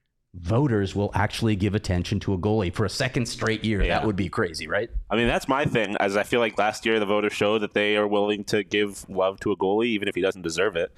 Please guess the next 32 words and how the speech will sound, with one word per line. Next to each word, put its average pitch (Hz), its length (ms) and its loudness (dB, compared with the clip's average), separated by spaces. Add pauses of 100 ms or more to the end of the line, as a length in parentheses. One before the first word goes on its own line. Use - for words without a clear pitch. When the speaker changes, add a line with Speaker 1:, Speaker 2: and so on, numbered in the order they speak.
(120)
Speaker 1:
He 104 60 -8
played 95 180 0
Speaker 2:
The - 20 -2
Speaker 1:
in 82 40 0
Speaker 2:
Sabres 113 180 2
Speaker 1:
Canada. 92 300 0 (240)
Speaker 2:
Yeah, 82 220 0
he 101 140 0
did 107 140 0
play 90 160 0
in 82 60 -6
Canada. 85 280 0
But 98 120 -2
the - 60 -6
Sabres 160 260 0
are 165 40 2
gonna 160 120 2
be 143 60 2
a 131 60 2
lot 123 180 0
better 101 180 2
this 107 180 0
year. 110 200 0
I 95 40 2
think 98 120 -10
they're 104 60 -4
gonna 107 120 -4
make 101 120 -6
the 98 40 -8
playoffs. 92 440 0
They 90 180 0
upgraded 101 480 0